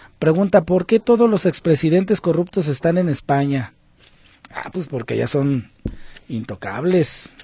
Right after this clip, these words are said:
¿No se acuerda cuántos políticos no se han ido para allá? ¿Cómo se llamaba? Moreira, ¿se acuerdan de Moreira? Que se, se lo trajo el pri. Cuando era Enrique Peña Nieto presidente.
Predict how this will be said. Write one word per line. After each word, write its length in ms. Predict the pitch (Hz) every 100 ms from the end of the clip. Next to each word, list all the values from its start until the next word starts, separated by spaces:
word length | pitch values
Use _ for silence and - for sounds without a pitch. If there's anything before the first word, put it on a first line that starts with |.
| - - - -
¿No 140 | 135
se 100 | 156
acuerda 560 | 175 165 175 175 170 - - -
cuántos 240 | 160 156
políticos 540 | - 156 160 170 160 131
no 160 | 156
se 120 | 147 175
han 80 |
ido 180 | 160 156
para 200 | 147 147
allá? 340 | 143 151 139 - - _ _ -
¿Cómo 160 | - 180
se 80 | 175
llamaba? 480 | 160 180 185 175 - _ _ -
Moreira, 560 | 139 139 156 175 202 -
¿se 120 | -
acuerdan 280 | 139 156 185
de 60 | 165
Moreira? 360 | 147 156 185
Que 120 | -
se, 380 | 135 170 131 135 - -
se 180 | - 143
lo 100 | 135
trajo 300 | 131 160 185
el 100 | 156
pri. 420 | - 175 180 156 - _ - _
Cuando 240 | 147 135
era 100 | 160
Enrique 300 | 170 165 165
Peña 240 | 165 165 170
Nieto 320 | 165 165 175
presidente. 680 | 160 147 151 147 147 190